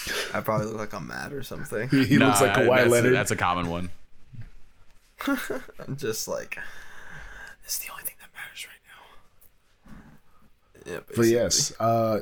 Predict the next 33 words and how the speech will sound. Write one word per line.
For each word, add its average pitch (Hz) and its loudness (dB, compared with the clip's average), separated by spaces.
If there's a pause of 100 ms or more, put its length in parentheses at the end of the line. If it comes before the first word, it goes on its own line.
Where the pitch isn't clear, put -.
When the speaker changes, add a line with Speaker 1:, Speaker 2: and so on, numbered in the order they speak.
Speaker 2:
we, 135 6
we, 135 4
we 143 6
mentioned 160 4
it 127 4
earlier, 120 4
but, 90 -2
uh, 101 2
I 117 4
would 135 8
be 123 4 (260)
remiss 120 4
if 110 2 (480)
I 113 6
didn't 131 4
bring 120 2
up 117 2 (160)
your 120 6
love 117 6
of 104 0
college 107 2
football 90 -2
and, 101 2
and 104 2
your 110 4
just - 0 (180)
e-, 110 2
extreme 113 4
knowledge 95 2 (640)
of 101 4
the 104 2
sport. 85 0
<laughs> - -8